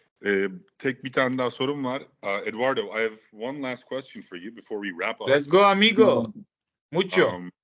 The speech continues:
Speaker 1: is there
Speaker 2: <laughs>
Speaker 1: anything you would like to directly tell your opponent or the fans that are gonna watch?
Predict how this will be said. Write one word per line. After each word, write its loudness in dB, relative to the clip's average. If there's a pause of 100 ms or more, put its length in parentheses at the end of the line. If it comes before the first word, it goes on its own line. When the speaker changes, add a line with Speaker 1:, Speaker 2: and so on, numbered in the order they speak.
(1000)
Speaker 1:
is 0
there 6
Speaker 2:
<laughs> 2
Speaker 1:
anything -4 (260)
you -12
would -10
like -6
to -14
directly -8
tell -12
your -16
opponent -16 (180)
or -10
the -16
fans -10
that -10
are -12
gonna -18
watch? -14